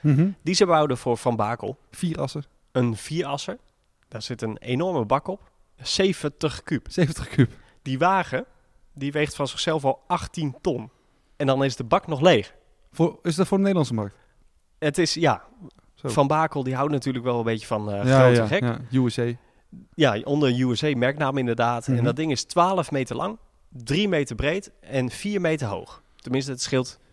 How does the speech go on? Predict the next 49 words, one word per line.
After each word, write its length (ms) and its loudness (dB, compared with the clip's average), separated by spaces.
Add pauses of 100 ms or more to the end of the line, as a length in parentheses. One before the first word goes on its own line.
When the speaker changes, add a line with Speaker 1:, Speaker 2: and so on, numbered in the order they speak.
Speaker 2:
volgens 280 -4
mij 140 -2
drie 220 -6
centimeter 520 -2
in 80 -4
alle 200 -2
gevallen. 360 -4 (480)
Want 520 0
dan 220 -4
blijf 260 0
je 200 -12
precies 580 -2 (180)
onder 280 0
de 80 2
maximale 600 0
afmetingen. 640 -6 (160)
Speaker 1:
Daar 120 0
past 160 -2
onze 280 -4
trekker 240 -8
bijna 200 -2
in. 140 -2 (640)
Speaker 2:
Daar 120 0
past 220 4
onze 200 -2
trekker 300 -4
in. 160 -4
Misschien 200 0
Speaker 1:
Ja. 60 4
Speaker 2:
nog 80 0
wel 100 -4
twee 240 -2
achter 180 -10
elkaar 200 -2
Speaker 1:
Ja, 120 2
denk 40 2
Speaker 2:
zelfs. 180 0
Speaker 1:
het 80 0
ook, 200 -8
ja. 80 -4
Speaker 2:
Als 140 0
je 60 -6
een 60 -4
beetje 240 -6
goed 220 -12
past. 300 -4
Speaker 1:
<laughs> 200 4
Ja. 120 4
Speaker 2:
Ja. 200 -4